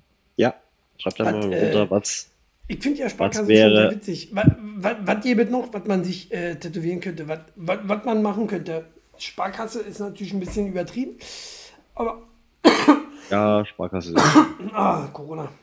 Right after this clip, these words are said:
Speaker 1: Kreuzburger.
Speaker 2: Oh, Kreuzberger ist auch gut.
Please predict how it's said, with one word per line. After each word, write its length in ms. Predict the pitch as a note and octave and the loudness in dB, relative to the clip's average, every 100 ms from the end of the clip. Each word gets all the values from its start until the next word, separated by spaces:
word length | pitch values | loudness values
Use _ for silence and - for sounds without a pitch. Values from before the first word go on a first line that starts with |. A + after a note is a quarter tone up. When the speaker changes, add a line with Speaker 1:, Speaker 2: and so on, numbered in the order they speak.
| _ _ - | _ _ -10
Speaker 1:
Kreuzburger. 1120 | - C3+ D3 - - G#2+ F#2+ F#2 F2 D2+ F2+ _ _ _ _ _ _ _ - | 2 6 6 6 -2 2 2 2 -2 -6 -14 _ _ _ _ _ _ _ -20
Speaker 2:
Oh, 400 | - C3 B2 - | -12 -10 -8 -10
Kreuzberger 480 | - - - D#3 C#3+ | -12 -14 -12 -12 -12
ist 120 | D#3+ | -14
auch 140 | D#3 | -16
gut. 280 | D#3 C#3 | -16 -18